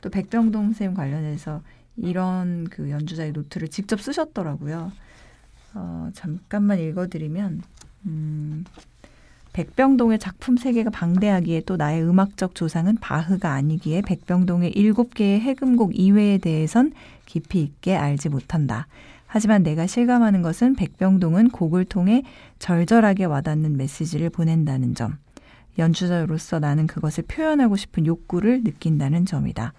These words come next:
전통 음악에 있어 명인들은 평생의 가락을 정리하여 산조 한바탕을 짠다.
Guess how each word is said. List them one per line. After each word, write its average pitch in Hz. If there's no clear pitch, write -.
전통 190
음악에 175
있어 156
명인들은 175
평생의 294
가락을 156
정리하여 143
산조 233
한바탕을 240
짠다. 170